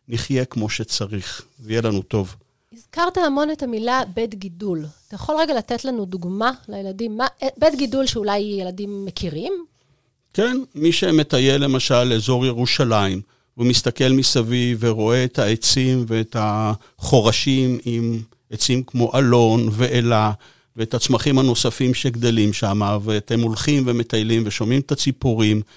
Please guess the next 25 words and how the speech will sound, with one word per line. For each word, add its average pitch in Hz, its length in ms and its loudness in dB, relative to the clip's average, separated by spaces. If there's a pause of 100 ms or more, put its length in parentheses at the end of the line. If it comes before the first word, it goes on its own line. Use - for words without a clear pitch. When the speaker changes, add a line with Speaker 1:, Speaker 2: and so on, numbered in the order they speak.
(220)
Speaker 1:
ורואים, 113 540 2
אה, 127 140 2
זוחלים. 107 600 2 (500)
בית 156 260 -2
גידול 175 480 2
זה 123 140 -2
אותו 160 540 2
מקום 131 480 4
שבו 127 600 2
צמחים 135 580 0
ובעלי 120 480 0
חיים 110 460 -2 (420)
חיים 143 400 4
ביחד 123 640 0
באיזון, 113 880 4 (540)
כדי, 180 480 2 (280)
אה, 156 280 0
לקיים 175 500 2
את 147 120 0
אותה 156 200 0
מערכת 170 480 2
טבעית, 185 440 -2
ככה 175 340 -2
הם 165 140 2
התפתחו. 175 580 -2